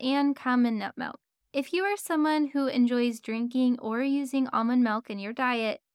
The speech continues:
just like with conventional dairy, you definitely want to be mindful of the type of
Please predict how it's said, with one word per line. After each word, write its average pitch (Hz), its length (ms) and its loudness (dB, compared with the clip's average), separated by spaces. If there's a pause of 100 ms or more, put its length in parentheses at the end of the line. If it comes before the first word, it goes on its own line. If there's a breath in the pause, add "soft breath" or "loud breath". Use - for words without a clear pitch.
(120)
just 269 380 0
like 302 240 2
with 285 220 0
conventional 254 600 2
dairy, 240 320 0
you 247 280 0
definitely 262 720 0
want 233 360 -2
to - 100 -12
be 277 160 2
mindful 226 480 0
of 214 180 -4
the 220 120 -4
type 269 420 -6
of 247 160 -4